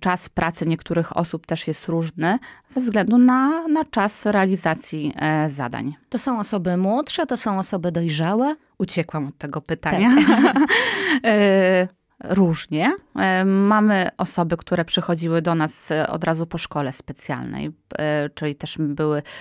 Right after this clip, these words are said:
Speaker 1: już pełnoletnie, bo to wiadomo, musi
Speaker 2: Ale
Speaker 1: być zasadność.
Speaker 2: bardzo młode.
Speaker 1: Ale bardzo młode, jak najbardziej tak, czyli około dziewiętnastu, dwudziestu,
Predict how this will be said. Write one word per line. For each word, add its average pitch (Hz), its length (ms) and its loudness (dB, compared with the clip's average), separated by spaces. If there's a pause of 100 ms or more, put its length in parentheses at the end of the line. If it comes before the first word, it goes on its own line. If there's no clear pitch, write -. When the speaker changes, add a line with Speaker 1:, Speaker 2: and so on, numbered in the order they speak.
(160)
Speaker 1:
już 185 160 0
pełnoletnie, 165 640 2
bo 139 140 -2
to 147 160 -6
wiadomo, 139 380 0
musi 202 220 4
Speaker 2:
Ale 320 80 4
Speaker 1:
być 160 140 0
zasadność. 208 560 2
Speaker 2:
bardzo 359 160 2
młode. 175 220 0
Speaker 1:
Ale 170 180 2
bardzo 190 320 2
młode, 151 300 4
jak 151 160 -4
najbardziej 170 460 0
tak, - 200 -14
czyli 156 240 -6
około 160 460 0
dziewiętnastu, 175 680 -2
dwudziestu, 156 640 -4